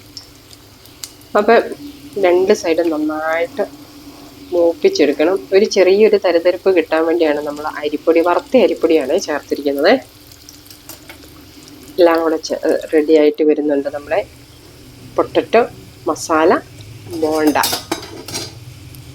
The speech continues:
ഇവിടെ റെഡി ആയിട്ടുണ്ടേ. കുട്ടികൾക്കൊക്കെ ഇഷ്ടപ്പെടും. വെജിറ്റേറിയൻസിനാണ് ഇത് കൂടുതലും ഇഷ്ടപ്പെടുക. അപ്പം നമ്മുടെ ഈ പൊട്ടറ്റോ മസാല ബോണ്ട നിങ്ങൾക്കൊക്കെ ഇഷ്ടമായെന്നാണ് ഞാൻ വിചാരിക്കുന്നത്. ഇഷ്ടമായെങ്കിൽ ഒന്ന് ലൈക്ക്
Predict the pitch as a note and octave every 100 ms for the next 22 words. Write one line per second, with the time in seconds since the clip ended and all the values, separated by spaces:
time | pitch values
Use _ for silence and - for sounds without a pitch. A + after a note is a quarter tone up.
0 | - F3 D#3+ D3+ C#3 C#3+ C#3 C#3 D#3+ C4
1 | - - - - - - - - - -
2 | - - - - - - F#3+ - F3+ E3
3 | D#3 E3+ D#3+ - - E3+ E3 A3 - -
4 | D#3+ D#3+ D#3 D#3 F3 E3+ E3 - D3 C#3+
5 | - D3+ D3 D3 D#3 E3+ E3 D#3+ - -
6 | - D3 C#3 D3 B3 - - - - -
7 | - - - - F#3+ G#3+ G3 F#3+ F#3+ F3
8 | - F3+ G#3+ G#3+ F#3+ - F3 F3 E3+ D#3+
9 | D#3 D#3+ E3 D#3 D3 D3+ D#3 D3+ - -
10 | A3+ A#3+ - - - - - - - -
11 | - G#3 E3 E3 E3+ D#3 D#3 D3+ D3 D3+
12 | D3+ D3 D3 - - A3 D3+ D3 D3 D3+
13 | D3+ C#3+ -